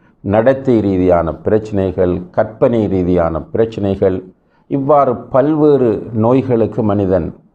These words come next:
உள்ளாகி இருக்கிறான். மனிதன் தன்னுடைய சமநிலையை இழந்த காரணத்தினால்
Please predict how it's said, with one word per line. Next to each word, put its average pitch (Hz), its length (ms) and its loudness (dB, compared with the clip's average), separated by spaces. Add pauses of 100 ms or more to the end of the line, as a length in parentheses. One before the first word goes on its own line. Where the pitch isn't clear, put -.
உள்ளாகி 113 380 0
இருக்கிறான். - 540 -6 (800)
மனிதன் 160 600 0 (220)
தன்னுடைய 127 600 2
சமநிலையை 123 1120 0
இழந்த 107 460 2
காரணத்தினால் 87 880 -2